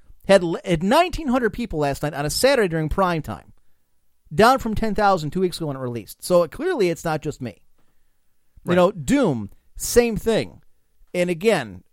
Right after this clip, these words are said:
Speaker 1: this is a game that I was gung-ho for, really looking forward to. It's gonna be like Quake three. It's gonna be like Quake one. That's what they kept on saying. Going back to our roots, going back to what worked.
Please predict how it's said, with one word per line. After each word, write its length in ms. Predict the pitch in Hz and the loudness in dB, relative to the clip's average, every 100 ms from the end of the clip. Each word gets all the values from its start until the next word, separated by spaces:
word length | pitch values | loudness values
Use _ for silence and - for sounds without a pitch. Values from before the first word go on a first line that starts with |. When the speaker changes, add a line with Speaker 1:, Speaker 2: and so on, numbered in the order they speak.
| _ | _
Speaker 1:
this 320 | 135 180 165 | 0 0 0
is 60 | 190 | -2
a 60 | 196 | -2
game 400 | 208 202 160 127 | 0 2 0 0
that 160 | 135 | 2
I 100 | 139 | 4
was 220 | 143 139 | 4 2
gung-ho 640 | - 147 180 185 170 185 175 | 0 2 2 2 2 2 0
for, 400 | - 131 117 82 | -4 -4 -4 -6
really 320 | 131 170 185 | -4 0 0
looking 240 | 180 160 | 0 -4
forward 340 | 147 196 170 147 | -2 0 0 -2
to. 140 | 117 | -8
It's 120 | 107 | -10
gonna 120 | - 170 | -8 -2
be 60 | |
like 160 | 180 165 | -2 0
Quake 240 | 185 180 | 0 0
three. 260 | - 170 131 | -2 -4 -4
It's 140 | 113 | -6
gonna 120 | - 151 | -8 -6
be 100 | 156 | -2
like 180 | 156 | -2
Quake 260 | 147 160 151 | 0 -2 0
one. 240 | 151 131 | -4 -4
That's 180 | 104 107 | -6 -8
what 100 | 139 | -4
they 100 | 147 | -4
kept 260 | 151 170 175 | -2 -2 0
on 140 | 160 | -2
saying. 420 | - 180 156 113 - - - - | -2 -4 -2 -4 -12 -20 -20 -8
Going 280 | 339 254 | -2 -2
back 280 | 208 226 214 | 2 0 0
to 140 | - 269 | -4 -4
our 140 | 262 | -2
roots, 260 | 240 214 - | 0 0 -2
going 200 | 208 190 | -4 -2
back 180 | 214 196 | -2 -2
to 40 | |
what 160 | 202 220 | -4 4
worked. 300 | 240 170 | 6 4